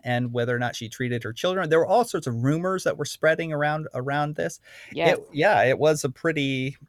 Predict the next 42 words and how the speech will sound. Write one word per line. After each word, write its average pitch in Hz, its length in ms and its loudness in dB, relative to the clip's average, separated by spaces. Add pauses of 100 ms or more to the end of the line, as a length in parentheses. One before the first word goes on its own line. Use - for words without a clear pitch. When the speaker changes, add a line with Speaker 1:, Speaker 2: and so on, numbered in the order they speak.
(260)
Speaker 1:
a 139 80 -8
pretty 139 420 -4
tough, - 340 -4 (360)
tough - 260 -2
one. 82 240 -8
Yeah, 120 280 -2 (260)
yeah. - 180 -8 (160)
Speaker 2:
You 277 180 0
know, 277 120 4
one 285 180 4
of 277 120 0
the 262 120 -14
things 262 160 -2
that's 226 160 -10
quite 220 220 -2
interesting 247 640 -4
is, 196 440 -4
I, 202 120 0 (340)
as 254 400 2 (320)
what's 269 180 -10
happening 277 460 -6
also 254 400 -2
in 220 220 -4
this 202 200 -4
story 202 280 -4
a 190 60 -6
little 220 240 -6
bit 196 340 -6
is 196 360 0 (360)
Mary 247 300 0
is 226 160 0 (100)
asking, 196 520 -4
"Don't 240 240 -2
you 480 100 -8 (100)
feel 240 180 -4
like 202 220 0
you're 185 140 -6 (140)
part 190 160 -2
of 180 140 -10
this 170 180 -10
Mormon 160 380 -8
tribe? - 520 -10